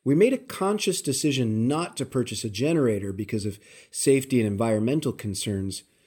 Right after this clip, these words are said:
but without a fan to move the air in one hundred degree weather, life gets challenging, especially with napping babies. During that time period,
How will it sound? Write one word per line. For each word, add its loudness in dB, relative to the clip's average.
but -2
without 2
a 4
fan 2
to -4
move 4
the 4
air 4
in 0
one 0
hundred 2
degree 2
weather, 2
life -2
gets -2
challenging, -4
especially 0
with 0
napping 0
babies. 2
During 4
that 2
time 2
period, 2